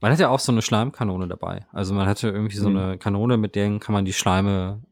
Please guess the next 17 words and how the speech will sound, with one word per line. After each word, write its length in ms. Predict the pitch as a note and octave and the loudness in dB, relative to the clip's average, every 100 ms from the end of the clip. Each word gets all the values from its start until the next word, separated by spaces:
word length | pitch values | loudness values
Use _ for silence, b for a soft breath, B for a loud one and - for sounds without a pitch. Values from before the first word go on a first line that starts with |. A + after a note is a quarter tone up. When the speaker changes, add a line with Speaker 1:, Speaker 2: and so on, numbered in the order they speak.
| - | -2
Speaker 1:
einsaugen 800 | G2+ B2+ D3+ D3 D#3+ F#3 G#3+ G3 | 2 2 4 4 4 2 0 0
und, 460 | - C3 C3 - | 2 2 2 -2
äh, 120 | A#2 | -4
dann 200 | B2 B2 | 0 0
wieder 120 | B2+ C3+ | 2 2
wegschießen. 500 | F3+ - G#2 F#2 F#2+ | 2 0 -2 -2 -4
Und 140 | F2+ | -4
die 60 | F2+ | -6
schießt 240 | - G2 | -8 -6
die 60 | G#2 | -2
dann 140 | F#2 | -2
vorzugsweise 760 | - G#2+ - F#2 - F#2+ F#2+ F#2+ | 0 -2 -2 -6 0 2 2 0
in 180 | F#2 | -2
so, 320 | F#2 F#2 F2+ F#2+ B B B B _ _ | -4 -4 -6 -10 B B B B _ _
ähm, 480 | F#2 F2+ F2 E2+ E2 | 2 2 2 -2 -4
in 180 | - F#2+ | 0 2
deine, 420 | F#2 F2+ F2 F2 | 2 2 2 0